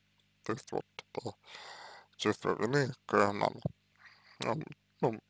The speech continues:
чувство вины, э, да, к маме. Вот. Собственно, это является, на мой взгляд,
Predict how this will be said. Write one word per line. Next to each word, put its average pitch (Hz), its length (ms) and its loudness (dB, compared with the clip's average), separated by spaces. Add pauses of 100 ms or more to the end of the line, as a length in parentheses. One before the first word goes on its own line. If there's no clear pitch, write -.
(160)
чувство - 280 2
вины, 135 200 4 (100)
э, 113 140 8 (280)
да, 110 240 10 (100)
к - 100 -16
маме. 113 160 6 (1300)
Вот. - 340 -8 (1160)
Собственно, 101 720 -2 (120)
это 127 640 10 (640)
является, 107 1080 4 (480)
на 110 180 4
мой 120 280 6
взгляд, 107 400 6